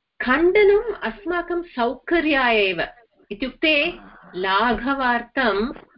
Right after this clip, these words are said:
अवगमनार्थं खण्-, प-, परमाणुः इत्युक्ते किम्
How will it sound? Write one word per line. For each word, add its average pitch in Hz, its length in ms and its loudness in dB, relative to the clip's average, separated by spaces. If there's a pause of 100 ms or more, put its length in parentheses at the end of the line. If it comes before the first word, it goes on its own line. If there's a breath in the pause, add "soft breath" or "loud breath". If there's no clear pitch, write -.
(720)
अवगमनार्थं 277 1160 2 (380)
खण्-, 233 300 2 (1120)
प-, 233 220 4
परमाणुः 320 540 4
इत्युक्ते 294 400 -2
किम् 294 440 -2